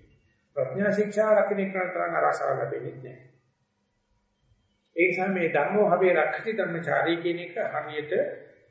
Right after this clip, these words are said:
අ, සමානුපාතිකව ප්‍රමාණානුකූලව සිදුවෙන එක. ඒ නිසා සීල ශික්ෂාව යම් කිසි කෙනෙක් රැක්කොත්, අ, කොච්චරක් තමයි ආරක්ෂාවක් ලැබෙන්නේ. ඉතින් එහෙව් කම්මසගත ඥාන සම්මාදිට්ඨිය ගුණ මෙතකයි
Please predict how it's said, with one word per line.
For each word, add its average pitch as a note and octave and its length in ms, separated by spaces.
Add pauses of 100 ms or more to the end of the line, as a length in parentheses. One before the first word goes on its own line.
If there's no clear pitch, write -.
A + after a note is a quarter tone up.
(140)
අ, C#3 80 (220)
සමානුපාතිකව D#3 1080
ප්‍රමාණානුකූලව E3+ 920
සිදුවෙන D3 380
එක. - 120
ඒ - 80 (680)
නිසා D#3+ 300
සීල F#3+ 340
ශික්ෂාව F#3+ 520
යම් C#3+ 200
කිසි D#3 220
කෙනෙක් C3 300
රැක්කොත්, A#3 540 (760)
අ, C2 120 (1160)
කොච්චරක් D3 420
තමයි C3+ 300
ආරක්ෂාවක් - 440
ලැබෙන්නේ. - 200 (1500)
ඉතින් F#3 220 (200)
එහෙව් F3+ 440 (200)
කම්මසගත D3 600
ඥාන C3 380
සම්මාදිට්ඨිය C3 800
ගුණ B2 220
මෙතකයි B2+ 640